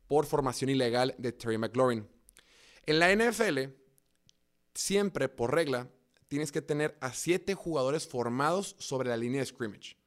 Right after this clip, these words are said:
sobre la línea de golpeo. Siete jugadores tienen que estar ahí. Siempre son los cinco receptores, perdón, los cinco linieros ofensivos y un ala cerrada, un receptor o dos receptores, la combinación que sea. Pero siempre tienes que tener a siete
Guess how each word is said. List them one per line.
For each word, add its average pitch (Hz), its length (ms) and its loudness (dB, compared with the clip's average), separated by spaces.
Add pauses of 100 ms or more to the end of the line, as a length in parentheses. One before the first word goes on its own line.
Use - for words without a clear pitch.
sobre 120 240 -4
la 117 60 0
línea 123 180 -2
de 139 40 -2
golpeo. 110 440 -6 (480)
Siete 160 400 -4
jugadores 139 220 -2
tienen 143 140 -4
que - 60 -8
estar 135 160 -4
ahí. 110 160 -8 (840)
Siempre 147 320 -4
son 151 260 -2
los 113 160 -8
cinco 196 280 -2
receptores, 196 640 -4 (640)
perdón, 110 280 -6 (540)
los 117 200 -4
cinco 180 280 -4
linieros 165 300 2
ofensivos 170 600 -4 (320)
y 120 140 -6
un 139 280 0
ala 127 200 -2
cerrada, 170 680 0 (260)
un 117 200 -8
receptor 156 880 4
o 110 160 -6
dos 110 160 -4
receptores, 131 540 -2
la 123 100 -6
combinación 123 400 -4
que 135 120 -4
sea. 113 240 -6
Pero 127 200 -2
siempre 175 280 -2
tienes 160 160 -6
que 151 60 -4
tener 143 320 -4
a 120 100 -10
siete 147 500 -2